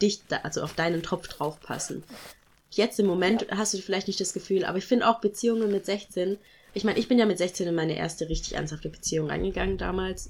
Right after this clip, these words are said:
Speaker 1: äh, mit dem ich ja dann auch fast zehn Jahre zusammen war. Und ich, ich meine, ich tu da, da keine Sekunde von bereuen, aber manchmal denk ich mir so, ey, als ich sechzehn war, eigentlich wär's auch cool gewesen, in, grad in der Zeit alleine gewesen zu sein.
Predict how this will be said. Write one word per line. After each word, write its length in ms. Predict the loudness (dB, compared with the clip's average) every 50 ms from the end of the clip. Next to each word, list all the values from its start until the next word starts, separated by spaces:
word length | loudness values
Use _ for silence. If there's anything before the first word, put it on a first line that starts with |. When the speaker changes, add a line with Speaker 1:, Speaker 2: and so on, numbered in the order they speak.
| -6 -4
Speaker 1:
äh, 180 | -4 -2 -2
mit 180 | -4 -4 -4 -4
dem 100 | -4 -4
ich 100 | -4 -6
ja 80 | -6
dann 160 | -4 -4 -4 -6
auch 140 | -6 -8 -10 _
fast 240 | -12 -10 -10 -10 -6 -6
zehn 140 | -4 -4
Jahre 240 | -4 -4 -4 -4 -4
zusammen 460 | -6 -6 -6 -4 -4 -4 -4 -4 -2 0
war. 240 | 0 0 0 -2 -8 -16 -18 -18 -18 -20 -20 -20 -20 -20 _ _ -20 _ _
Und 120 | 2 2 4
ich, 240 | 4 0 -2 -6 _ _ -18 -18 -18 -16 -14 -8 -6
ich 160 | -4 -2 2
meine, 200 | 2 4 4 4
ich 220 | 2 2 0 -2 -2
tu 140 | 0 0
da, 240 | 2 4 4 2 0 -2
da 140 | 0 -2 -2
keine 340 | 0 0 2 4 4 4 2
Sekunde 460 | 0 -4 -8 -4 0 0 2 2 0
von 300 | -2 -2 -2 -2 0 -2
bereuen, 600 | -4 -2 0 0 2 2 2 0 -2 -4 -2 -2
aber 140 | -2 -2 0
manchmal 280 | 0 -2 0 -2 -2 -2
denk 160 | 0 -2 -2
ich 80 | -2 -2
mir 140 | -4 -2 0
so, 220 | 2 2 2 2
ey, 180 | 0 -2 -4 -4
als 160 | -4 -4 -4
ich 120 | -6 -4
sechzehn 440 | -2 -4 -4 -4 -6 -8 -8 -6 -4
war, 320 | -4 -4 -4 -4 -4 -6 -12 -20 -20 -20 -20 -10 -4
eigentlich 460 | 0 2 2 4 2 0 -2 -4 -6 -2
wär's 180 | -2 -2 -2
auch 220 | -2 -8 -8 -2 -2
cool 80 | 0
gewesen, 400 | 2 2 2 2 -2 -2 -2 -2
in, 200 | -2 -2 -4 -6 -8 -4
grad 260 | 0 0 2 2 2
in 180 | -2 -2 -2
der 260 | -2 -2 0 0 -2 -2
Zeit 340 | -6 -8 -6 -6 -4 -4
alleine 340 | -2 -2 0 0 0 0 0
gewesen 420 | -2 -2 -2 -2 -2 -2 -2 -6 -6
zu 120 | -6 -6
sein. 360 | -6 -6 -4 -4 -4 -6 -8